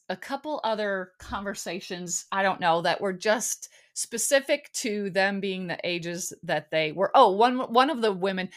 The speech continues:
not that any woman wouldn't probably complain about this, but I think when you have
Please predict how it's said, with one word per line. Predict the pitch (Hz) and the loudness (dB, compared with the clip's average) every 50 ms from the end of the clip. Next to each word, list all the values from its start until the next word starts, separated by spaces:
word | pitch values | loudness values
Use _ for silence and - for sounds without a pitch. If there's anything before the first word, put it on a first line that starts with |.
| - _ | -12 _
not | 262 285 302 | -2 -2 0
that | - 202 180 | 0 0 0
any | 180 180 185 | 0 -2 -2
woman | 175 165 170 180 180 175 | -4 -4 -4 -4 -4 -4
wouldn't | 170 185 190 - 190 180 | -4 -4 -4 -4 -6 -8
probably | - 190 175 170 175 | -6 -4 -4 -4 -4
complain | - - 180 160 - 175 175 175 | -6 -10 -12 -8 -6 -6 -6 -4
about | 175 170 170 165 165 | -4 -2 -2 -2 0
this, | - 180 185 185 - - - - - - - - _ | 0 0 0 0 -2 -6 -8 -12 -18 -18 -20 -16 _
but | - 208 202 | 2 4 6
I | 185 185 | 6 4
think | 208 - 247 233 220 - | 4 0 -2 -4 -2 -2
when | 202 190 190 | -2 -2 -2
you | 185 190 196 | -2 -4 -2
have | 190 175 170 | -2 -4 -4